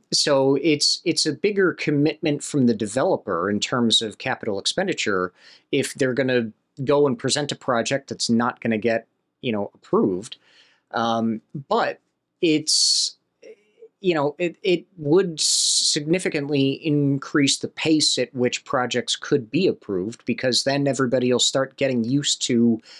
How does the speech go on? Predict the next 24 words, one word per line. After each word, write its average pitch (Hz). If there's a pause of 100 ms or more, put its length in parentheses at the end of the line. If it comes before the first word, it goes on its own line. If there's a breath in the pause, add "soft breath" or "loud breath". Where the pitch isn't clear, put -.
(220 loud breath)
the 135
level 143
of 113
requirements 127
that 117
the 127
government 117 (100)
and 110
various 110
state 110
and 110
local 113
agencies 120
are 117
gonna 113
put -
in 110
place, 143 (420 soft breath)
um, 110
in 123
terms 147
of 113
the 117
regulatory, 117